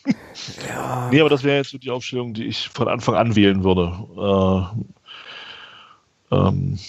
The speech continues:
Speaker 1: weil ich glaube schon, die rechte Seite mit Obermeier, Granatowski, die hätte was.
Speaker 2: Mhm.
Speaker 1: Ähm, links mit Belbel und Steininger. Ich gl-, also Belbel ist ja eh, ist ja Linksfuß, der könnte da schön hinterlaufen auf der Seite. Das könnte passen.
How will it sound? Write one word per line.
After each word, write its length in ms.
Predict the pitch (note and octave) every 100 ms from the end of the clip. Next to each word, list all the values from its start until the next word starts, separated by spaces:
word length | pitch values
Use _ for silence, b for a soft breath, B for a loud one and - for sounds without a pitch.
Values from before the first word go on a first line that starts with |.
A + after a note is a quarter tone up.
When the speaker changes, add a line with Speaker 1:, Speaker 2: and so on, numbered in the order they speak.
| B
Speaker 1:
weil 200 | - C#2+ _ _ _
ich 100 | -
glaube 220 | - A2 G#2+
schon, 240 | - A2+
die 60 | G#2+
rechte 240 | G#2 -
Seite 240 | G#2+ A2+ A#2
mit 80 | G#2+
Obermeier, 360 | A#2 A#2+ A#2
Granatowski, 480 | A2 A2+ G#2+ A#2+ B2
die 100 | A#2
hätte 180 | A2+ C#3+
was. 200 | D3+ - _ _ _ _
Speaker 2:
Mhm. 60 | B2
Speaker 1:
Ähm, 340 | B2 B2 B2 A#2+ A#2 A#2 B B B _ _ _ - B B B B B B -
links 240 | A#2+ A#2
mit 140 | A#2
Belbel 420 | G#2+ A2 A#2 A#2 A2+
und 260 | - G#2+
Steininger. 460 | - A2 A2+ A#2+ A2+
Ich 80 | G2+
gl-, 100 | -
also 180 | G#2+ G2+
Belbel 320 | G2+ G#2+ A2+
ist 140 | A2+
ja 80 | A2+
eh, 140 | F#2 A2+ G2+
ist 160 | F#2+
ja 60 | G#2+
Linksfuß, 340 | A2 B2 B2+ A2
der 120 | A2
könnte 200 | A#2 A2
da 120 | A2
schön 220 | - A2+
hinterlaufen 560 | A2 A2 G2 A2 B2+ A2
auf 120 | F#2+
der 140 | G2 A2
Seite. 400 | G2+ A2 G2 - _ b b _ _ _ _ B B B B B B -
Das 120 | - -
könnte 260 | A2+ G#2
passen. 360 | - G2+ F#2+ G2